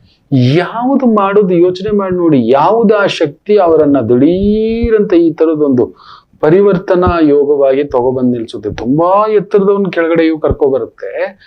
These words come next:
ತುಂಬಾ ಕೆಳಗಡೆಯವ್ರನ್ನು ಎತ್ತರಕ್ಕೆ. ತುಂಬಾ ದೊಡ್ಡದೊಂದು ಯೋಜನೆ ಕೈಗೊಳ್ಳೋದುಂಟು. "ಇದೆ ಗುರುಗಳೇ, ಹೋಗ್ತಿದ್ದೇನೆ." ಎಸ್, ಮಾಡಿಸುತ್ತೆ.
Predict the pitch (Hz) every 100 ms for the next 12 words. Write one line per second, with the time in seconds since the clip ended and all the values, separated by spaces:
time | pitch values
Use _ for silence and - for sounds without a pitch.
0 | - - - 160 196 240 262 170 214 233
1 | 247 247 240 247 233 220 233 220 - 175
2 | - - - - - _ _ _ _ _
3 | _ _ _ _ _ - _ - _ _
4 | - - - - 156 175 170 180 170 190
5 | 180 143 139 160 185 151 - - 147 170
6 | 175 170 147 139 139 143 135 127 110 104
7 | _ _ _ - - - - 131 139 123
8 | 117 113 110 - - - 110 107 104 107
9 | 101 _ - - - _ - - 113 110
10 | - 71 - - - _ _ - - -
11 | - - - _ - 120 123 127 127 117
12 | 117 - - 107 107 101 -